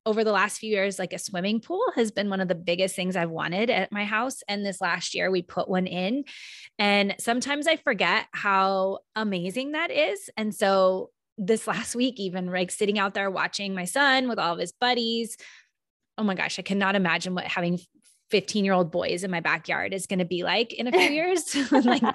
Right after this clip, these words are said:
Speaker 1: hearing and seeing their stories and, like, butt slapping and all the stuff that they were doing this week when they're only
Speaker 2: <laughs>
Speaker 1: eight. I cannot imagine fifteen. But even just that, like, being able to sit in my backyard and listen to these, like,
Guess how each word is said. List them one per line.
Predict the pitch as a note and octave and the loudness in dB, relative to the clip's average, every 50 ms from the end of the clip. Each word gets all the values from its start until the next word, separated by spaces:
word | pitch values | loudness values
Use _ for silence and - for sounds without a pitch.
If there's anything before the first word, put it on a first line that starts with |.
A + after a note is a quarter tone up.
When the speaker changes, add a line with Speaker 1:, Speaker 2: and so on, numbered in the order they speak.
| - - C#4+ - - C#4+ - | 0 -2 -4 -2 -4 -6 -4
Speaker 1:
hearing | - - C#4 C4+ C#4+ D#4 D#4+ E4 D4+ | 0 0 2 4 4 4 4 4 4
and | C4 A#3 | 2 2
seeing | - - C4+ B3+ B3+ C#4 | 2 2 4 4 4 4
their | C4+ A#3+ A#3 | 4 4 4
stories | A#3 - - A3+ A3 A#3+ C4 C#4 D4+ D4 A#3+ B3+ | 4 2 2 4 4 6 6 4 2 2 2 0
and, | A3+ A3 | 0 0
like, | G#3+ G3 F#3 - _ _ _ _ - | 0 -2 -2 -6 _ _ _ _ -18
butt | G#3+ G3+ F#3 E3+ A#3 A#3 A3+ - | -14 -12 -4 -2 0 0 0 -2
slapping | - B3+ A#3+ B3 B3 - B3+ B3+ | -2 0 0 0 0 0 -2 0
and | B3+ A#3 | 0 2
all | G#3+ G#3+ A3+ | 4 4 2
the | G#3+ A3+ | 2 0
stuff | - - A#3 A3 - | 0 2 0 0 0
that | - A3+ - | -2 -4 0
they | A3+ G#3+ | 0 0
were | G#3 G#3 F#3 | 0 0 0
doing | G3+ G3+ G#3 G3+ G3 | 0 0 -2 -2 0
this | F#3 G3 G3 - - | -2 -2 -4 -4 -4
week | C#4 D#4+ E4 - - - | -4 -4 -4 -6 -8 -4
when | A3+ A3 G3+ | 0 0 2
they're | G3+ G3 F#3+ | 4 4 4
only | F#3+ F#3 F#3+ G#3+ | 4 2 0 0
Speaker 2:
<laughs> | - | 2
Speaker 1:
eight. | G3+ G#3 C#4 F#4 F#4 - _ - | 2 4 4 4 2 0 _ -4
I | - A3 A#3 | -2 -2 -2
cannot | E4+ E4 B3+ A#3 A3+ A3 | 0 -2 -2 -2 -2 -4
imagine | G#3+ G3+ F#3+ F3+ F#3+ A3 A#3 D4 C#4+ D4+ C#4 | -4 -4 -4 -6 -6 -6 -6 -6 -8 -6 -4
fifteen. | - G#3+ G3+ - - B3 C#4+ F4 A4+ A4 _ - - - - - - - - - - | -4 -4 -4 -4 -6 -6 -6 -6 -8 -10 _ -20 -18 -16 -16 -16 -14 -12 -12 -10 -4
But | A3 A3 A#3 B3 A#3+ A3+ A3 - - - _ - | 0 2 4 6 6 4 2 0 -2 -10 _ -2
even | C4+ D#4+ D#4+ F4+ F4+ | 0 0 2 2 0
just | F4 F4 C4+ B3+ | -2 -2 -2 0
that, | A3+ A3 G#3 F#3 E3 D#3 - | 2 4 4 4 4 2 2
like, | G#3 G#3 G#3 G#3 G#3 | 0 0 0 0 0
being | A#3+ B3+ C#4 D4 | 0 0 0 2
able | C#4+ C#4 C4+ C#4 B3+ | 2 2 4 4 2
to | A#3+ A3+ | 0 0
sit | - - A3 G#3+ - | 0 -2 -2 -2 -2
in | A#3+ B3 | -4 -4
my | A#3+ A#3 | -2 0
backyard | A3+ A3 G#3 G#3 - - F3+ F3+ F3+ F3+ F3+ F#3 F3+ - | 2 2 2 0 0 -2 -2 0 0 0 -2 -4 -6 -8
and | G#3 G3+ G#3 | -8 -6 -4
listen | G#3+ G#3+ G#3 - A#3+ A#3+ A#3 | -4 -4 -4 -4 -6 -6 -6
to | A3 | -4
these, | G#3 G#3 G3 F#3+ | -4 -2 -2 0
like, | G3 F3 E3+ | 0 -2 -2